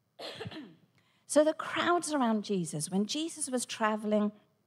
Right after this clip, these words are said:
and doing his ministry, the crowds around Jesus, they have an increased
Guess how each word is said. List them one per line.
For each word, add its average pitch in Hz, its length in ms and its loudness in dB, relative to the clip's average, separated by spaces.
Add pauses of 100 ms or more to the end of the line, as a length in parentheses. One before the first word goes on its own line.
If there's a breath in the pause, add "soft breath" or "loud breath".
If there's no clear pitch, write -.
(480)
and 180 140 4
doing 226 220 2
his 220 180 0
ministry, 196 480 2
the 185 100 -2
crowds 320 480 -4
around 269 280 0
Jesus, 156 480 -8 (420 loud breath)
they 240 120 0
have 240 220 -4
an 240 80 2
increased 285 720 -2